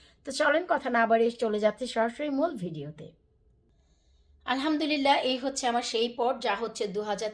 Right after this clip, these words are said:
তেইশ সালে এই যে গ্রে কালারের পটটি দেখতে পাচ্ছেন, এই পটে আমি এই নাগামরিচ গাছটিকে বাড়িয়ে তুলেছিলাম এবং সামার ভরে মরিচ খেয়েছিলাম।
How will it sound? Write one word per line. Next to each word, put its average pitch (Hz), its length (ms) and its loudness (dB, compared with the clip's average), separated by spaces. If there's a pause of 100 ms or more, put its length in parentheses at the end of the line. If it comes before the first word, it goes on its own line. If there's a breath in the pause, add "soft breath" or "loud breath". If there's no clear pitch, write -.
তেইশ 277 320 0
সালে 247 200 0
এই 233 340 4
যে 240 160 2
গ্রে 190 320 0
কালারের 240 480 -2
পটটি 196 360 -4
দেখতে 196 320 -6
পাচ্ছেন, 220 400 -4 (400 loud breath)
এই 240 260 2
পটে 285 320 0
আমি 220 280 -2
এই 226 240 0
নাগামরিচ 208 580 -2
গাছটিকে 226 680 2 (340 loud breath)
বাড়িয়ে 208 340 2
তুলেছিলাম 262 640 -2
এবং 214 200 -2
সামার 202 360 -2
ভরে 254 280 2
মরিচ 196 380 -4
খেয়েছিলাম। 180 540 -4